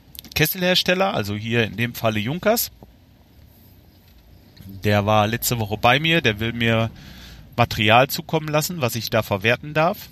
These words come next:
dass man so ein bisschen was bebildert hat und so weiter und ja, mal schauen.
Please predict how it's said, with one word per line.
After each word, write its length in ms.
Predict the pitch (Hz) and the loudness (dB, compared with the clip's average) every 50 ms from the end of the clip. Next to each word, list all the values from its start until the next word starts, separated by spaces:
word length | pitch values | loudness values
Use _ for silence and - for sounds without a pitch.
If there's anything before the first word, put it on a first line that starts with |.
| - - - - - - - - - - - - - - - - - | -20 -20 -20 -20 -20 -20 -20 -20 -20 -20 -20 -20 -20 -20 -20 -14 -10
dass 180 | - 104 - | -10 -8 -6
man 160 | - 107 98 98 | -6 -6 -6 -6
so 100 | 104 107 | -8 -8
ein 80 | 101 | -6
bisschen 400 | 98 120 117 - - 117 110 104 | -4 -4 -4 -2 -2 -2 0 2
was 360 | 107 107 107 - - - - - _ _ - _ _ - - - - _ _ _ _ - - | 2 2 4 2 0 -4 -6 -10 _ _ -20 _ _ -20 -20 -20 -20 _ _ _ _ -10 -4
bebildert 680 | - 113 110 98 120 123 131 143 143 135 131 123 - 113 | -2 0 0 2 2 2 4 4 6 6 4 4 4 2
hat 240 | 117 123 123 - 107 | 2 2 2 0 -4
und 160 | 104 117 113 | -12 -10 -6
so 160 | - 117 110 | -4 -2 0
weiter 480 | 110 113 113 113 110 - 110 110 110 101 | 2 4 4 4 4 4 4 4 4 2
und 560 | 90 92 92 98 95 92 - - - - - | 0 -2 -4 -4 -6 -6 -6 -6 -6 -4 -2
ja, 240 | 185 202 135 85 76 - - - - - - - - - - - - - - - - - - - - | 0 2 2 2 0 -4 -12 -20 -20 -20 -20 -20 -20 -20 -20 -20 -20 -20 -20 -20 -20 -20 -20 -16 -6
mal 180 | - 110 113 113 | -2 0 0 2
schauen. 400 | - - 156 135 110 87 78 | 4 4 4 4 2 0 -4